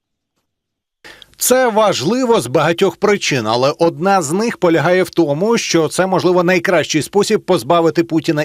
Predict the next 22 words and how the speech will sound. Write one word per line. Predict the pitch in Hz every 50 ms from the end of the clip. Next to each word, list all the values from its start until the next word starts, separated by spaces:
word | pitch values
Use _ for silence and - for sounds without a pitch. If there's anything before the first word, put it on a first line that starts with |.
| - _
ідеї, | 175 156 135 117 113 165 185 202 214 226 220 185 - - - -
що | - - - 233 226
він | 220 202
може | 196 208 226 233 190 208 196
якимось | 185 170 - 196 185 180 175
чином | - - - - 214 220 220 214 190 160
пережити | 139 - 196 202 196 196 202 202 180 143 151 185 196 175 170 -
Україну | 147 139 139 135 - 170 180 185 214 240 247 233 214 -
і | - 208
пережити | - - 214 208 196 175 151 220 233 - 208 180
десятки | 143 147 196 180 - - 202 190 180 - 185 180
країн, | 170 - 185 185 190 214 226 214
які | 185 170 - 202
підтримують | - - 208 147 - 226 247 254 233 202 170 143 - -
Україну | 151 - 156 156 170 202 226 226 220 190
в | 127
захисті | 110 98 - 180 175 165 - - 226 - - - 226 220 190 - - - -
її | - 196 208 190 175
свободи | - - 185 208 190 160 160 190 220 208 226 - -
і | 175
її | 170 170 180 202
майбутнього. | 180 180 170 160 135 147 185 165 - - 117 101 82 76 78